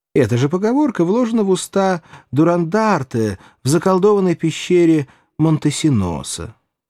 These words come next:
Указанное происхождение изобретения карт родило на свет один из самых остроумных ответов свидетеля в суде, какие я слышал в своей жизни.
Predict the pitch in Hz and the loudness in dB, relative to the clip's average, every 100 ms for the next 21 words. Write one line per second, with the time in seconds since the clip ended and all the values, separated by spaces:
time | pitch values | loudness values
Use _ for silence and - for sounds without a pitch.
0 | _ _ _ _ _ _ 101 - 117 98 | _ _ _ _ _ _ -8 -4 -2 0
1 | 98 101 98 101 - 117 104 101 110 95 | 0 -2 -2 -4 -4 -6 -4 -2 0 0
2 | 92 92 104 120 - 95 92 107 - 226 | -2 -2 -2 -4 -4 -4 -4 -4 -4 -4
3 | 170 - _ - - - 147 175 202 214 | -4 -10 _ -20 -20 -8 -2 0 2 2
4 | 190 175 - 208 185 170 170 170 - - | 2 0 0 -2 0 -2 0 -2 -2 -2
5 | 185 165 170 - - 170 160 156 - 151 | 0 0 -2 -2 0 2 2 2 0 -2
6 | 151 165 151 139 - 135 143 123 107 - | 0 0 0 -6 -4 0 2 2 0 0
7 | 117 120 - 185 220 233 - - _ - | 0 -2 -2 -2 0 0 -2 -10 _ -4
8 | 165 185 175 165 - 170 165 156 139 - | -2 0 2 0 0 0 0 -2 -4 -2
9 | 139 127 104 87 71 - 65 | 0 0 -2 -6 -10 -12 -12